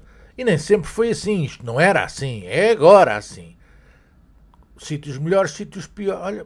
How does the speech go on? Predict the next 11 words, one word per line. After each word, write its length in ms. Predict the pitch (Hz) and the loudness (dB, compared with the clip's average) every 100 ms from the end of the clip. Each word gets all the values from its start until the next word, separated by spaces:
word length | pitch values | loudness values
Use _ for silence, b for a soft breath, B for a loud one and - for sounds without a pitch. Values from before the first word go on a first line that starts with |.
| - | -8
pera 220 | 143 156 | -4 -4
lá. 320 | 110 90 123 - _ _ _ b b b b b _ | -6 -10 -12 -16 _ _ _ b b b b b _
Não, 220 | 120 147 104 | -8 -8 -8
de 100 | 104 | -12
repente 720 | - - 123 147 156 160 - _ | -14 -10 -8 -8 -6 -8 -10 _
ficou 480 | - - 170 156 160 | -16 -12 -10 -6 -6
de 80 | 170 | -6
outra 220 | 165 170 | -8 -8
maneira, 420 | 202 156 135 147 | -8 -6 -4 -6
ficou 400 | - 110 95 90 | -8 -14 -14 -10
limpo. 500 | 110 165 151 - 80 | -10 -10 -12 -18 -20